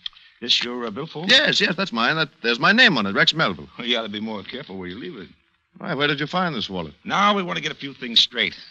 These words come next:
Speaker 1: Harry, find the elevator boy and have him come in. Right. Now, about this Miss Blake. What was your relationship with her? Girlfriend?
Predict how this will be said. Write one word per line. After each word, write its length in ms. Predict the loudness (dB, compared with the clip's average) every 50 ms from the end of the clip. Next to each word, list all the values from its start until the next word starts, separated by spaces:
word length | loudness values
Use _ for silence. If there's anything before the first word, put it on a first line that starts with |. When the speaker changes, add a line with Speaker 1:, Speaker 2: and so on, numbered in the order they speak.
| -6 0
Speaker 1:
Harry, 280 | 4 6 6 6 6
find 280 | 4 2 2 2 4 4
the 60 | 4
elevator 300 | 2 2 2 0 0 0
boy 220 | -2 -4 -4 -2
and 100 | 2 2
have 100 | 2 0
him 80 | 0 -4
come 160 | -6 -2 0
in. 120 | 0 -2 -2
Right. 960 | -8 -16 -20 -20 -20 -20 -20 -20 -20 -20 _ _ _ _ _ _ -20 -18 _
Now, 240 | -10 -8 -8 -8 -10
about 340 | -8 -6 -4 -4 -6 -6 -4
this 180 | -2 -2 -2 0
Miss 160 | 0 -4 -4
Blake. 340 | -4 _ -6 -4 -4 -4 -6 _ _
What 260 | -8 -6 -6 -6 -6
was 180 | -8 -4 -4 -4
your 120 | -4 -4
relationship 600 | -8 -10 -10 -4 -2 -2 -2 -2 -6 -10 -12 -12 _
with 120 | -20 -20 -20
her? 120 | -20 -20 -18 -14
Girlfriend? 440 | -14 -12 -12 -12 -10 -10 -10 -10